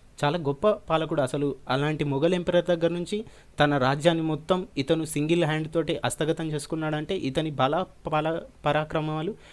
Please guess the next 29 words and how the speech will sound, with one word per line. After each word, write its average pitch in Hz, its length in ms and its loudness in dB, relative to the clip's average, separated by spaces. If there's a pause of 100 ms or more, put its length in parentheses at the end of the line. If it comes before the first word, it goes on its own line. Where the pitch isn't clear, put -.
(180)
మనకు 131 220 -2
ఎలాంటివో 175 420 4
అర్థమవుతున్నాయి. 123 680 -2 (100)
ఓకేనా? 131 320 -2 (400)
అయితే 170 360 2 (220)
ఫిఫ్టీన్ 190 380 0
థర్టీ 170 220 2
సెవెన్లో 170 340 -2
చునార్ 160 360 0
యుద్ధం 143 300 0
జరిగింది. 113 460 -2
ఎవరికి? 139 300 0
హుమాయూన్కు, 147 640 -2 (500)
షేర్ 165 220 4
షా 127 120 -2
సూర్కు. 110 420 -8
ఈ 165 40 2
యుద్ధాలు 170 360 2
అంతగా 165 300 0
ఇంపార్టెంట్ 143 540 0
కాదు, 127 240 0
బిట్ 131 420 -4
వైజ్గా 170 340 2
అడిగే 156 200 0
క్వశ్చన్స్లో 151 480 -4
ఇవి 151 160 -2
అంత 123 160 -4
ఇంపార్టెంట్ 147 460 -2
కాదు. 107 260 -4